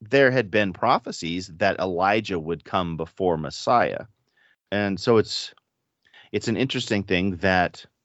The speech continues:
uh, they were, they were recognizing, and when I say they, I mean, like, the,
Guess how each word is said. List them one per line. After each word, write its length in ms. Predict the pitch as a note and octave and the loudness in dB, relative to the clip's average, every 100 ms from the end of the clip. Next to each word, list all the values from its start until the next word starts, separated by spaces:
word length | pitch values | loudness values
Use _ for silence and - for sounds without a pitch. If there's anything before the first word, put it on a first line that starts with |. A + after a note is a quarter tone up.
| _ _ _ _ _ _ - | _ _ _ _ _ _ -10
uh, 540 | F2 E2+ E2 D#2+ E2 E2 D#2 | -8 -6 -6 -6 -6 -8 -4
they 140 | G2 | 0
were, 140 | G2+ F#2 - - | 0 0 -4 2
they 100 | G#2 | 4
were 160 | F#2+ | 4
recognizing, 1040 | D#2+ E2 F#2+ C3 F3 E3+ D#3 D3+ D#3+ D3+ D3 - _ - _ - | 0 2 0 2 0 2 4 4 4 0 -2 -6 _ -20 _ -6
and 140 | G#2 | 0
when 100 | G#2 | 2
I 80 | G2+ | 0
say 200 | - F#2 | 2 0
they, 260 | D#2+ E2 E2+ | 2 2 2
I 60 | |
mean, 480 | F2 F2 E2 D#2+ G1+ - | 2 0 0 -2 -4 -6
like, 220 | D2 | -6
the, 100 | - | -6